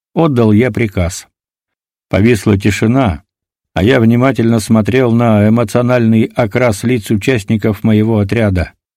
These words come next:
Удивлённые лица Чебурашки и Фотона, умиротворённо-буддийская Ягеля, одобрительные совы и Гайки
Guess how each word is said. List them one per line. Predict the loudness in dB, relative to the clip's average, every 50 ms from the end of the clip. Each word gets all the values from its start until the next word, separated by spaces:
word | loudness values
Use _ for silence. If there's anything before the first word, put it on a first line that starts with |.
| _ _ _ _ _ _ _ _ _ _ _ _ _ -4
Удивлённые | -2 0 2 2 4 4 4 4 4 4 2 2 2 2
лица | 2 2 0 0 -2 -4
Чебурашки | -2 -2 -2 -2 0 0 0 0 -2 -2 -2 0
и | 0
Фотона, | 0 0 -2 -4 -2 -2 0 0 0 0 0 -2 -4 -8 _ _ _ _ _ _ _ _ _ _ _ _ _ _ _ _ _ _
умиротворённо-буддийская | -2 0 2 2 2 2 0 2 2 2 2 2 2 2 2 0 2 2 2 2 2 2 2 2 2 0 0 -2 -2 0 0 2 2
Ягеля, | 2 2 2 0 0 0 0 0 0 0 -2 -4 -6 _ _ _
одобрительные | -4 -2 0 0 2 2 2 0 0 -2 -2 0 -2 -2 -2
совы | -2 -2 -4 -2 0 2 2 2
и | 2 2
Гайки | 2 0 0 0 0 0 -2 -2 -2 -4